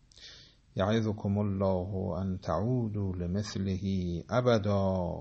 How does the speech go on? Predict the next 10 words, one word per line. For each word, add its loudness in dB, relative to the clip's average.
ان -2
کنتم -2
مؤمنین.» -2
مردم، 2
خدا 8
شما 2
رو 4
موعظه 4
می‌کنه 2
که -2